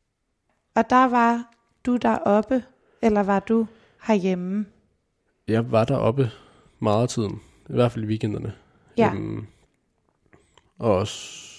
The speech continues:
Speaker 2: der den sidste uge var jeg der det meste af tiden. Øhm, men ja, så havde jeg Eva med op i weekenderne, hvor vi boede i det der familiehus, der var tilknyttet op i Skejby.
Speaker 1: Ja.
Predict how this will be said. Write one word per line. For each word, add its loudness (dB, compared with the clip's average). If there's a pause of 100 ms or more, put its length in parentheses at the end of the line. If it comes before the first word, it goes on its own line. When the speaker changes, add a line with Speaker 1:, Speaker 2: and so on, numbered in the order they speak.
(520)
Speaker 2:
der -4
den -8
sidste -8
uge -4
var -6
jeg -8
der -6
det -8
meste -10
af -8
tiden. -8 (1500)
Øhm, -12 (560)
men -2
ja, 2
så -6
havde -2
jeg -2
Eva 0
med -2
op -4 (160)
i -10
weekenderne, -6
hvor -8
vi -10 (520)
boede 0
i -2
det -6
der -6
familiehus, -6
der -10
var -8
tilknyttet -8
op -8
i -8
Skejby. -8 (280)
Speaker 1:
Ja. -2